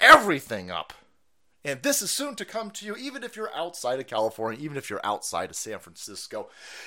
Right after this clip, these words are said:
You're gonna need some of these energons. Uh, <laughs> how much fuel and grease does it take to fix that dude's titches? Ah! You're gonna need a lot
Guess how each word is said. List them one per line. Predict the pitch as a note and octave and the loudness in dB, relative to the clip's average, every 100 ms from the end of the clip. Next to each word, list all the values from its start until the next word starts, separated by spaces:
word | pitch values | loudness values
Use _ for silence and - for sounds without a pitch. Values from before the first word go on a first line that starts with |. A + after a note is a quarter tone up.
| - | -16
You're | C3 | -8
gonna | - F#3 C#3+ | -2 0 0
need | C3 D3 B2 | -2 -4 -4
some | - C3+ A#2+ | 0 0 0
of | G#2+ | -4
these | B2+ G#2+ | -8 -8
energons. | A#2 B2+ G#2+ G2 G#2 F2 C#2+ - - _ _ _ _ _ _ _ _ _ _ _ _ _ - | -6 -6 -6 -4 -4 -4 -8 -14 -16 _ _ _ _ _ _ _ _ _ _ _ _ _ 0
Uh, | D3 D3 | 2 2
<laughs> | E3+ | 4
how | G#3+ A3 | 8 8
much | D4+ - | 6 -2
fuel | - A#3 F#3+ | -2 0 0
and | |
grease | E3 E3+ | -2 -4
does | D3+ | -6
it | C3 | -10
take | D3+ | -10
to | C#3 | -10
fix | - D3+ | -10 -6
that | C#3+ A#2 | -6 -4
dude's | A2+ D3+ - | -4 -2 -2
titches? | - G3+ - G3 B3+ | 0 0 4 6 8
Ah! | - - - - G#3 G3+ F#3+ F3 E3+ F3 E3 D3+ D3 C#3 C#3 C3+ B2+ A2+ G2+ - - - - - - - - _ _ _ _ _ - | 8 8 8 6 4 2 0 -4 -4 -6 -6 -8 -8 -8 -8 -8 -6 -4 -6 -8 -14 -14 -10 -10 -12 -18 -20 _ _ _ _ _ -8
You're | C#3+ E3+ | -2 2
gonna | A3+ A3 | 2 2
need | G3 A3+ A3 F#3 | 0 0 0 0
a | F3 | 4
lot | D#3+ D3+ D#3+ B2 - | 4 4 2 2 0